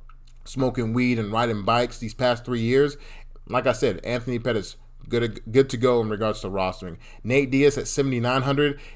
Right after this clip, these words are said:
Seventy-nine hundred is a bit too expensive just because it seems, it seems trappy. We don't know what Nate's gonna look like, and even if he does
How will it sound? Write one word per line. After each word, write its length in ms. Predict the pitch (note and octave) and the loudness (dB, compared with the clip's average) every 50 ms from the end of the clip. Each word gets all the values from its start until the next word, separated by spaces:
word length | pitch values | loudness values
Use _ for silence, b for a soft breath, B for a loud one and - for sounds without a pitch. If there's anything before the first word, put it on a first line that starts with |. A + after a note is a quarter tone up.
| B B - - - - - - | B B -16 -16 -16 -18 -18 -16
Seventy-nine 680 | - - - - D#3+ D#3+ D#3 D#3 D3 C#3+ C#3+ D3 D3 C#3+ | -14 -8 -2 0 0 2 2 0 0 2 2 2 2 2
hundred 460 | C#3 C3 D3 C#3+ C#3+ D3 C#3+ C#3 b b b b b b b - | 2 0 0 2 2 2 0 0 b b b b b b b -18
is 160 | - B2+ C#3 B2+ | -12 -6 -2 -2
a 200 | A#2+ A2+ G#2+ - - A2 A#2 - - - - - - - - - - - - - - | -2 -2 -2 -6 -12 -14 -14 -14 -16 -16 -16 -16 -16 -16 -18 -18 -18 -18 -18 -12 -10
bit 380 | D3+ C#3 A2+ F#2 - - - | -8 -8 -8 -10 -10 -12 -10
too 280 | - - D3+ C#3 C3 B2+ | -2 0 2 2 4 2
expensive 720 | A#2+ A#2 - - - - - A#2+ A#2 A2 A2+ - G2 F2+ | 0 -2 -2 -8 -6 -4 -2 -2 -2 -2 -6 -10 -10 0
just 240 | G#2+ C#3 C3+ - - | 2 2 2 2 -2
because 720 | B2 A#2 - - C3 A#2+ A2+ A2+ A2 G#2+ G#2+ - - - b b b b b b b b b | -8 -10 -8 -6 -2 0 0 0 0 -2 -4 -6 -10 -14 b b b b b b b b b
it 160 | - A2 - - | -10 -10 -8 -6
seems, 840 | - - - - D3 D3 D3 D3 C#3+ C#3+ C#3 C3 A#2 A#2 - B B B B B | -6 -6 -4 -2 0 0 0 0 0 0 -2 -2 -4 -8 -12 B B B B B
it 140 | B2+ A#2 - | -6 -2 2
seems 260 | D#3+ D#3+ D#3 - - | 4 4 4 2 0
trappy. 560 | - - - B2+ A#2+ A2 G2+ - F#2+ E2+ - - b b b b b b | -6 -2 2 4 4 4 2 0 -6 -12 -12 -14 b b b b b b
We 120 | A2+ B2+ | 2 4
don't 160 | C#3+ D#3 D3+ D3+ | 6 6 8 6
know 80 | D3+ | 6
what 160 | D3 C#3 A#2+ | 6 4 4
Nate's 320 | A#2 A#2+ C3+ C#3 C3+ C3+ - | 2 4 4 4 2 2 -2
gonna 180 | - B2+ A#2+ | -2 -2 0
look 300 | G#2 G2+ A2+ B2+ B2+ - | 0 0 0 -2 0 0
like, 280 | C#3 C#3 C#3 C#3 C3+ - | 0 2 2 0 0 -4
and 120 | - - | -6 -2
even 260 | C3+ D#3 E3+ D#3+ E3 D#3 | 0 0 0 2 0 0
if 140 | D3 D3 | 0 0
he 80 | D3+ B2+ | -2 -2
does 580 | A2 A#2+ A#2+ A#2+ B2 B2 A#2+ A#2 A2 A#2 - | 0 2 4 4 4 4 4 2 0 -2 -8